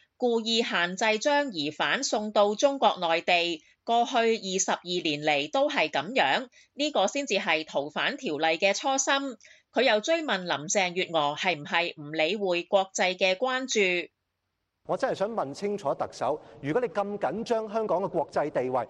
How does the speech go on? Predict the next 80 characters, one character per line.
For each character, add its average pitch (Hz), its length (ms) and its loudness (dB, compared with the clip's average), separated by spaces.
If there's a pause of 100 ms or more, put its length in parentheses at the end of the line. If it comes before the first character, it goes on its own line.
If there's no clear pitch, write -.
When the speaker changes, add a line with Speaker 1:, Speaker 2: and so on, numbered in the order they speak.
(120)
Speaker 2:
係 175 100 -4
咪 202 100 2
國 226 200 -2
際 220 160 0
社 175 220 0
會 208 160 2
嘅 - 20 -8
聲 226 140 -2
音 226 80 2 (100)
可 139 160 0
以 175 160 -2
唔 104 200 -8
理？ 110 180 -4 (160)
你 196 140 2
可 220 180 0
以 262 140 0
唔 135 100 -4
理 147 120 2
國 175 180 0
際 175 160 0
社 156 200 0
會， 196 140 0 (160)
係 208 80 0
咪 220 120 0
連 175 140 0
你 190 40 0
嘅 226 120 0
傳 170 320 -2
統 214 120 0
盟 208 200 -4
友 160 200 0
你 156 100 -2
都 175 140 2
可 156 120 0
以 190 140 -2
唔 104 140 -8
理？ 123 120 0 (200)
商 285 280 0
界 208 140 0
你 180 160 0
可 202 80 0
以 208 140 -2
唔 120 100 -6
理？ 165 140 0
十 233 180 -4
三 277 240 -2
萬 196 180 -2
人 139 140 -4
你 135 60 -4
可 165 120 0
以 208 120 -4
唔 117 100 -10
理？ 156 100 0 (160)
民 208 220 -2
主 285 140 -2
派 226 160 0
你 190 80 2
可 240 180 -2
以 202 160 0
唔 127 100 -6
理？ 147 160 0 (160)
但 190 160 0
係 190 40 -2
點 240 260 -2
解 208 200 0 (160)
連 175 140 2
陳 196 240 -4
弘 202 280 0
毅 208 40 -2
教 220 200 0
授 175 200 -2
你 175 120 0
又 185 120 2
唔 110 160 -8
理？ 147 140 0 (160)
何 175 180 2
栎 226 140 -2
生 294 180 -2
教 214 160 2
授 185 160 -4